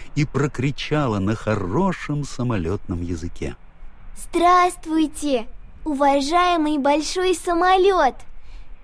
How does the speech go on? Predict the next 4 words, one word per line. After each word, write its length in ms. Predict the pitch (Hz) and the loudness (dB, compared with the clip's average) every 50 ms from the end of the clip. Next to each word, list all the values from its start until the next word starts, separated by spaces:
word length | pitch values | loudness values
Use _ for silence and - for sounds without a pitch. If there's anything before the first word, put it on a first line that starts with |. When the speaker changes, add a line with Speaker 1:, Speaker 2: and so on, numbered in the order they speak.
| - - - | -12 -6 0
Speaker 2:
Меня 480 | 269 277 285 285 302 349 381 381 359 311 | 2 2 4 4 4 2 2 2 2 2
зовут 500 | 277 302 269 269 262 311 392 427 440 440 - - - - - - - - | 2 4 2 2 4 4 6 6 6 4 0 -6 -14 -18 -18 -20 -14 -10
Жирафик 720 | - 160 277 285 285 311 339 370 381 370 - - 359 - | -2 0 2 4 4 6 6 6 4 4 2 -2 -4 -2
Виви". 640 | - 330 311 320 320 320 311 285 247 247 247 226 | -2 -2 -2 0 2 4 4 4 2 0 -4 -8